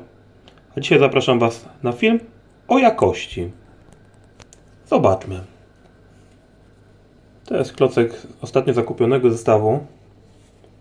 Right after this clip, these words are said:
Troszkę zjedzony.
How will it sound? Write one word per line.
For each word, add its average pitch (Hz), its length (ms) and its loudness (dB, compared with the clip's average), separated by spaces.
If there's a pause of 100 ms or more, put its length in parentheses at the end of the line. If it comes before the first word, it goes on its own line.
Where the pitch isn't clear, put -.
(840)
Troszkę 160 720 0 (1120)
zjedzony. 110 840 2